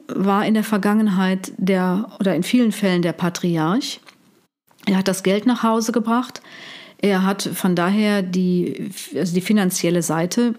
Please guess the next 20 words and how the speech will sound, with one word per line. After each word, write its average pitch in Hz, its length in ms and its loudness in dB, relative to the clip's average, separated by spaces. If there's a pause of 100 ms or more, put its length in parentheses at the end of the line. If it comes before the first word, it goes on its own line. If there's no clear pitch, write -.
(160)
der 196 300 -2
Familie 214 560 2
abgedeckt. 214 640 -2 (880)
Und 254 320 2
da 202 140 2
er 214 220 2
ja 208 120 2
nur 196 300 2
viele 262 280 2
Stunden 214 800 2 (480)
außer 190 380 2
Haus 165 260 -2
war 220 160 2
und 247 120 -2
gearbeitet 165 600 0
hat, 285 240 0 (300)
war 180 180 2
es 190 140 -4
ganz 208 320 0
selbstverständlich, 196 1000 -2